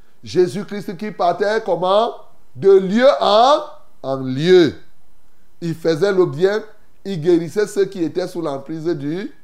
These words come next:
du diable. Voilà, tu implantes l'église. L'apôtre Paul nous rend ce témoignage. Et nous savons, depuis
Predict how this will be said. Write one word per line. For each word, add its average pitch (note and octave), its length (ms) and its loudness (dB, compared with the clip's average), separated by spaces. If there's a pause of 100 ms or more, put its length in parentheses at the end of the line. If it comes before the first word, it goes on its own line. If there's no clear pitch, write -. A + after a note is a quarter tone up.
(140)
du A2+ 100 -12
diable. A#2 520 -4 (1120)
Voilà, - 500 -4 (380)
tu G#3+ 160 -10
implantes A3 560 -2
l'église. G3 720 -2 (640)
L'apôtre A#3+ 480 0
Paul A#3 400 4 (720)
nous A3 140 2
rend A3+ 200 2
ce G#3+ 140 2
témoignage. G3 760 -2 (480)
Et F#3+ 120 6
nous A3 140 0
savons, A3+ 520 2 (1000)
depuis G#3+ 400 2